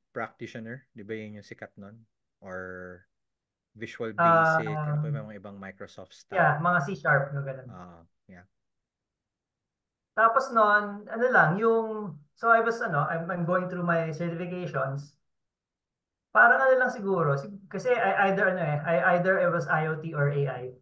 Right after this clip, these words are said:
Speaker 2: <laughs> Yung ano,
Speaker 1: Ah,
Speaker 2: yung
Speaker 1: that was the
Speaker 2: focus.
Speaker 1: decision point. Okay.
Speaker 2: Yeah. And then for some reason, I don't know why, but, you know, lucky enough, I chose A I versus I O T.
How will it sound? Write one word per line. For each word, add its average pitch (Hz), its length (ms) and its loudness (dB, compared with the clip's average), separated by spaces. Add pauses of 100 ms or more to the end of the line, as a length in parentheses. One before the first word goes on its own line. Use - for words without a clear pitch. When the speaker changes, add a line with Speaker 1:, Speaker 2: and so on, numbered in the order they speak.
(140)
Speaker 2:
<laughs> - 260 -8
Yung 180 220 4 (100)
ano, 147 240 2
Speaker 1:
Ah, 143 160 2
Speaker 2:
yung 131 80 2
Speaker 1:
that 131 80 4
was 127 160 2
the 123 140 -4
Speaker 2:
focus. 117 80 -6 (100)
Speaker 1:
decision 107 320 -8
point. 95 320 -12
Okay. 87 240 -18 (540)
Speaker 2:
Yeah. 139 420 0 (540)
And 220 80 -8
then 285 160 0
for 381 160 0
some 359 240 8
reason, 294 560 4
I 214 80 4
don't 233 240 4
know 233 80 4
why, 165 480 4
but, 165 400 6
you 160 80 -4
know, 135 160 -2
lucky 180 320 4
enough, 190 560 0
I 156 160 -4
chose 160 320 0
A 147 180 0
I 139 220 -2
versus 139 480 -6
I 139 240 2
O 131 80 -6
T. 139 240 -8